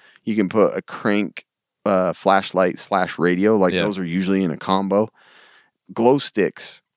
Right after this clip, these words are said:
Speaker 1: lighters, um, and matches. Just things that you can,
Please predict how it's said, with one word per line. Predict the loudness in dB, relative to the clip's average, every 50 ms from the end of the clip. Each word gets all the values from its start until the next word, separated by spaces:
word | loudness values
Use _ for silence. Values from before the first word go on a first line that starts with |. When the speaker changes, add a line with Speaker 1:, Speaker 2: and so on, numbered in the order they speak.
| -4 0
Speaker 1:
lighters, | 2 2 2 0 -2 -4 -6 -6 -8 -12 -14 _ _ _ _ _ -10 -4
um, | 0 2 2 2 2 2 2
and | 0 0 0 2
matches. | 2 0 0 -2 -2 -4 -4 -4 -4 -8 -12 _ _ _ _ -8 -4
Just | -4 -4 0 2
things | 2 4 4 2 -2
that | -2 0
you | 2 2 2
can, | 2 2 0 0 0 -2